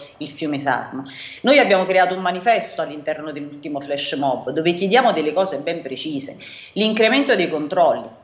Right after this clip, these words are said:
È vero che c'è stato nell'ultimo anno, forse anche spinti dalle proposte, da questi grandi movimenti che si sono creati tra associazioni e dalla partecipazione dei cittadini. È vero che sono aumentati i controlli, ma non basta.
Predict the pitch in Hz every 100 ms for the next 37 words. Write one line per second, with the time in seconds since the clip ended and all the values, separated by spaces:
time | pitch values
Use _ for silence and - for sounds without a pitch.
0 | _ 156 160 160 233 294 294 247 247 202
1 | - 160 - 127 107 - 113 196 196 262
2 | 269 262 233 214 151 135 139 269 - 240
3 | 277 269 247 - - - - - 285 233
4 | 185 160 156 151 156 165 220 226 - 165
5 | 156 151 - 160 196 214 196 170 165 180
6 | 196 196 175 - _ 160 165 165 165 165
7 | 185 185 156 151 151 170 160 151 - 240
8 | 233 185 - - 160 156 139 143 160 -
9 | 143 151 147 - 180 147 139 - 135 143
10 | 123 120 123 - - - 175 196 277 214
11 | 185 175 156 151 147 143 143 135 135 131
12 | 139 170 214 185 175 170 - - - -
13 | -